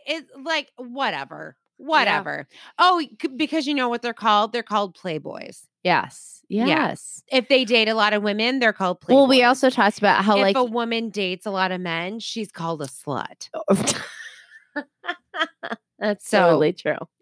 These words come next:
Speaker 1: it's totally true.
Speaker 2: But I like, I, that's a term of endearment for me. <laughs>
Speaker 1: Yeah, for you, but not for majority of America.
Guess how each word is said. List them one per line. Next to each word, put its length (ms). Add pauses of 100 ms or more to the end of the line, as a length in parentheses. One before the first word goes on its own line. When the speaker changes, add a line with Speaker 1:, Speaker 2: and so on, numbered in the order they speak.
Speaker 1:
it's 300
totally 520
true. 420
Speaker 2:
But 100
I 120
like, 340
I, 240
that's 220
a 60
term 300
of 100
endearment 500
for 100
me. 220 (120)
<laughs> 0 (140)
Speaker 1:
Yeah, 680 (240)
for 200
you, 760 (520)
but 160
not 360
for 180 (300)
majority 720
of 120
America. 1000